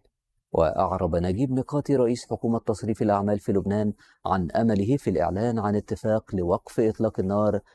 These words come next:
مع إسرائيل، وقال إنه لم يكن يعتقد أن التوصل إلى اتفاق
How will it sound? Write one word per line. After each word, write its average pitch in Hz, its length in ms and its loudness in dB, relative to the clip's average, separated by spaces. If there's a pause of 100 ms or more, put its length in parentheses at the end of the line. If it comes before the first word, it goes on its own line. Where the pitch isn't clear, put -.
(180)
مع 85 300 0
إسرائيل، - 560 -4 (260)
وقال - 400 0
إنه 110 460 2 (100)
لم 90 200 0
يكن 101 400 -2
يعتقد 107 540 -2
أن 101 120 2
التوصل 98 540 -2
إلى 95 140 0
اتفاق - 600 -6